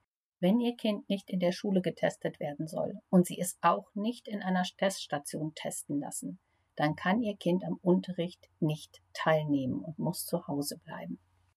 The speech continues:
Für diese Kinder findet an diesem Tag auch kein Distanzlernen statt. Als Mutter und Großmutter verstehe ich all die Sorgen und Ängste,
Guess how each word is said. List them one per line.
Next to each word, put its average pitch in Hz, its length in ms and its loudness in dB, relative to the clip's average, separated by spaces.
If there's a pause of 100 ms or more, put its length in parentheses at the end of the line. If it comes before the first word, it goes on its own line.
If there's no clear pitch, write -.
(160)
Für 185 140 -2
diese 196 320 -2
Kinder 196 380 0
findet 185 380 4
an 170 180 0
diesem 190 320 2
Tag 170 380 -2
auch - 180 0
kein 175 320 2
Distanzlernen 151 880 0
statt. - 440 -2 (720)
Als 185 180 -10
Mutter 220 340 -2
und 190 160 -2
Großmutter 156 680 -4
verstehe 185 420 2
ich - 180 -4
all 190 160 4
die 190 180 4
Sorgen 160 400 4
und 160 220 -4
Ängste, 165 500 0